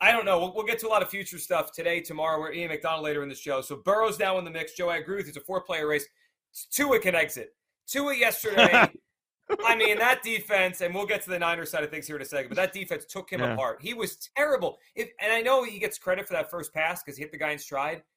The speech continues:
Speaker 1: If you take out that first play, seventy-five-yard pass,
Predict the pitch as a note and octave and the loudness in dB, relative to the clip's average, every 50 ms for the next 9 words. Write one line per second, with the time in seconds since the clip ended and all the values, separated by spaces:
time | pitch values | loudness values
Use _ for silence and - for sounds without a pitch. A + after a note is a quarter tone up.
0 | _ _ - G3+ - - D4 F4+ F4 - - D#4 D#4 - B3+ A3+ A3 G#3 G3 - | _ _ -18 -18 -16 -14 -14 -12 -8 -4 -4 -4 -2 0 0 0 2 0 0 -2
1 | G3 - C3 - - - G#3 G#3 G3 - - _ F3+ E3+ D3 A#2+ A#2 A#2 - _ | -4 -4 -4 -4 -8 -10 -8 -8 -8 -8 -12 _ -4 -4 -4 -4 -4 -10 -18 _
2 | _ _ _ _ _ _ - - A3 A3+ A#3 A#3+ A3+ - G#3+ G#3 F#3+ F3 F#3 E3+ | _ _ _ _ _ _ -4 -4 -4 -4 -4 -8 -4 0 2 2 2 2 0 -2
3 | D3+ - D3+ D3 B2 A2 - - - - | -2 -2 -2 -2 -2 -2 -4 -12 -16 -16